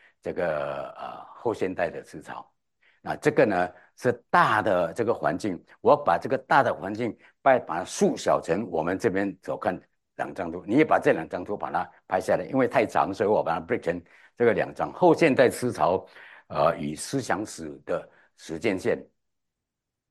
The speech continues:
这个是把刚才那个大的这个图片，把它画成跟我们的今天所看的题目有关系的，所以这是第一章，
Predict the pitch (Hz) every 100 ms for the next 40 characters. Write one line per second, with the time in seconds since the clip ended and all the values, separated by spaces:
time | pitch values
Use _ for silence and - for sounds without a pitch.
0 | _ _ _ _ _ _ _ - 117 117
1 | 120 78 - 139 135 101 110 110 - 135
2 | 107 95 98 113 - 95 127 117 117 -
3 | _ _ _ _ 73 82 80 - 123 110
4 | 165 - - 151 135 127 101 87 85 76
5 | 107 127 120 82 - - _ _ - 110
6 | 107 104 107 104 73 - 117 92 - 82
7 | 107 87 73 71 - 113 117 - 95 78
8 | 69 - 87 87 107 - - 127 127 -
9 | 110 113